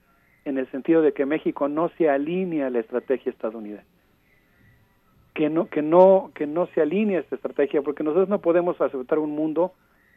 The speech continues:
en el que haya invasiones que son permitidas e invasiones que no son permitidas. Eh, ha habido una gran cantidad de acciones realizadas por otros países,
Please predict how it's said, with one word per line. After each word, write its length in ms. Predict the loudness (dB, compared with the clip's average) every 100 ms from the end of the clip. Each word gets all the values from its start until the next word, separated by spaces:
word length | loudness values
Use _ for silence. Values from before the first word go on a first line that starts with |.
| _ -8
en 140 | -4
el 140 | -4
que 120 | 2 4
haya 380 | 6 4 2 -4 _ _ _ _ _ _ -18 -10
invasiones 600 | 0 2 6 6 4 0
que 100 | -4
son 180 | -4 -2
permitidas 580 | -2 -2 -4 0 2
e 80 | 0
invasiones 500 | -4 -6 -4 -4 -4
que 120 | -6
no 120 | -6 -6
son 140 | -8
permitidas. 560 | -8 -10 -8 -8 -8 -14 _ _ _ _ _ _ _ _ _ _ _ _ _ _ -8
Eh, 200 | -6 2
ha 80 | 4
habido 240 | 4 4
una 160 | 4 4
gran 240 | 4 2
cantidad 420 | 0 0 2 2 2
de 100 | 0
acciones 400 | 0 -2 -2 -2
realizadas 480 | -2 0 -2 -2
por 140 | -2 -4
otros 240 | -2 -6
países, 440 | -4 -4 -4 -8